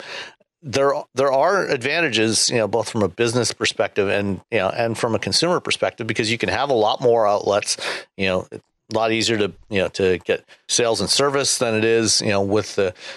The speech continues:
with Tesla's, um, you know, much more limited network of stores, you know, in, in about thirty odd states. So, uh, you know, I, I think that it's, it's past time for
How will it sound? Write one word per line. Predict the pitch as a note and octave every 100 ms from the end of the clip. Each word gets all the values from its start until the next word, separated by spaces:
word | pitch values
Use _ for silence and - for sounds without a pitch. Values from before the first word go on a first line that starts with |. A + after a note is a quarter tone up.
| - -
with | G#2 F2 _
Tesla's, | - A2+ - A2+ G2+ F2+ - -
um, | G#2+ F#2+ F#2 -
you | G#2
know, | F#2
much | G2 -
more | A#2+ G#2
limited | G#2 A2+ A2 G#2
network | G#2+ A2 A2+ G#2+ -
of | F#2+
stores, | - A#2 G2+ G2+ G#2 G2 -
you | G#2
know, | F2+ F#2
in, | F2+
in | F#2+ F#2
about | F2+ F#2
thirty | - G2+ G2+
odd | F#2+ F#2
states. | - G#2+ G#2 - - - - - - _
So, | - C#3+ B2+ A#2+ E3 F#3 - _
uh, | D#3+ - _ _ _ _ _ _ _ _ C#3+
you |
know, | A#2+ A2+ -
I, | C3+ - -
I | B2+
think | F#3 D#3+
that | D3+ C3 C#3
it's, | A#2+ - - - -
it's | A#2+
past | - D#3+ D3+ -
time | D3 C3 B2 A2
for | - A#2 A2 G#2+ G#2